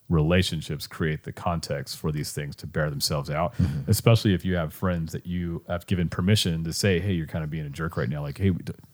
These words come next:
Speaker 1: you know, hey, turn, you know, shape up, man, your attitude, you know, whatever, you know, like, you're bummed.
Speaker 2: Yeah.
Speaker 1: What about this? Don't forget."
Speaker 2: Yeah, 'cause if I don't have to hold up the weight of the world, then I'm okay with you or Cody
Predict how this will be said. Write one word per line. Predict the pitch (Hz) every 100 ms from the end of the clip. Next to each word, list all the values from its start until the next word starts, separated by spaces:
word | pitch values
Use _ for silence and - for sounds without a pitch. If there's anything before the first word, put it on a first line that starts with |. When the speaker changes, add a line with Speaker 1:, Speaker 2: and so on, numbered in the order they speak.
| -
Speaker 1:
you | 110
know, | 92 82
hey, | 104 101
turn, | - - 110 - - - _ -
you | 131
know, | 101
shape | 127 117
up, | 107
man, | 87 87
your | 87
attitude, | 85 - 87 78 - _ _ -
you | 87
know, | 82
whatever, | 80 85 80 76 71 _
you | 95
know, | 85
like, | 76 71
you're | 85
bummed. | 82 85 76 69 - _ _ _ -
Speaker 2:
Yeah. | 90 58
Speaker 1:
What | 104
about | 95 90
this? | 87
Don't | - 87
forget." | 87 82 71 - - -
Speaker 2:
Yeah, | 113
'cause | 92 104
if | 120
I | 185
don't | 160
have | 127
to | 98
hold | 92 85
up | -
the |
weight | 85 78
of |
the | 71
world, | 85 110 90
then | 85
I'm | 104 104
okay | - 85
with | 90 78 -
you | 87 82
or | 78
Cody | 87 82 78